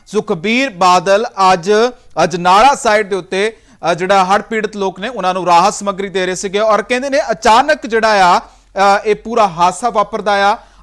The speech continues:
ਅੱਜ ਰਮਦਾਸ ਏਰੀਆ, ਅਜਨਾਲਾ ਏਰੀਆ ਦੇ ਵਿੱਚ ਵੱਡੀ ਰਾਹਤ ਸਮੱਗਰੀ ਸੁਖਬੀਰ ਬਾਦਲ ਹੋਣਾ ਵੱਲੋਂ ਦਿੱਤੀ ਜਾ ਰਹੀ ਹੈ।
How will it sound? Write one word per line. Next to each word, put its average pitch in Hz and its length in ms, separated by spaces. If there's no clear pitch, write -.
ਅੱਜ 185 140
ਰਮਦਾਸ 196 760
ਏਰੀਆ, 202 520
ਅਜਨਾਲਾ 180 600
ਏਰੀਆ 202 340
ਦੇ 185 80
ਵਿੱਚ 196 500
ਵੱਡੀ 202 300
ਰਾਹਤ 233 280
ਸਮੱਗਰੀ 226 520
ਸੁਖਬੀਰ 226 580
ਬਾਦਲ 190 400
ਹੋਣਾ 233 160
ਵੱਲੋਂ 233 200
ਦਿੱਤੀ 214 240
ਜਾ 196 220
ਰਹੀ 190 200
ਹੈ। 139 300